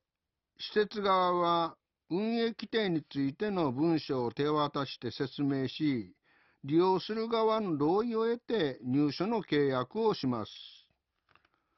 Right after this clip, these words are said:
介護老人福祉施設では、介護支援専門員を配置し、個々の入所者に対し、施設サービス計画を作成し、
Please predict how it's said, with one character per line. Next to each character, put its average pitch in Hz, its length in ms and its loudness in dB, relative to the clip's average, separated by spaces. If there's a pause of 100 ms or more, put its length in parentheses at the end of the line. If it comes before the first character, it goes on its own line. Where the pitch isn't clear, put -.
(580)
介 226 320 0
護 170 120 4
老 180 220 4
人 190 220 0
福 175 220 -6
祉 180 240 -4
施 - 120 -8
設 156 300 -2
で 143 100 -2
は、 123 400 -2 (720)
介 165 240 2
護 180 140 2
支 - 160 -4
援 247 200 2
専 240 220 0
門 233 300 2
員 139 240 2
を 123 60 0
配 147 240 0
置 113 260 -10
し、 113 480 -8 (1080)
個 240 140 0
々 220 40 2
の 175 120 4
入 151 240 4
所 208 160 -4
者 196 160 -2
に 147 160 0
対 135 280 -4
し、 - 60 -16 (640)
施 - 140 -14
設 233 340 -2
サ 247 220 0
ー - 20 -2
ビ 254 100 -2
ス - 220 -10
計 240 220 -2
画 127 180 -4 (440)
を 196 300 0
作 147 300 -4
成 143 320 0
し、 170 420 0